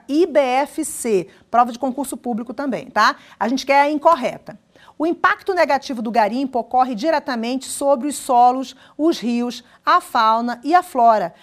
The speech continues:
além de comprometer as condições sanitárias das populações indígenas e ribeirinhas. Na B, o garimpo é comumente acompanhado de supressão de florestas, muitas vezes em áreas isoladas e com matas nativas.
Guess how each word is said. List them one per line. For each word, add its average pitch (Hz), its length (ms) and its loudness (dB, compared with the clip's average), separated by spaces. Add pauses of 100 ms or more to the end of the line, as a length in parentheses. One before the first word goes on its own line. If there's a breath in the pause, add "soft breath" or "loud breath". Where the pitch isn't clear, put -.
além 302 220 2
de 381 100 -8
comprometer 359 760 0
as 254 100 -4
condições 254 420 -6
sanitárias 269 540 0
das 240 140 -6
populações 233 560 -2
indígenas 254 500 -4
e 247 40 -6
ribeirinhas. 220 760 -4 (260 soft breath)
Na 339 120 0
B, 202 320 0 (360 loud breath)
o 202 60 -8
garimpo 240 540 2
é 220 40 -4
comumente 294 640 -2
acompanhado 226 760 -2
de 196 100 -8
supressão 262 680 -6
de 214 120 -6
florestas, 214 680 -2 (240 loud breath)
muitas 285 480 -2
vezes 202 480 0
em 226 140 -4
áreas 226 300 -2
isoladas 226 800 0
e 240 40 -6
com 247 160 -6
matas 226 460 -4
nativas. 233 720 -8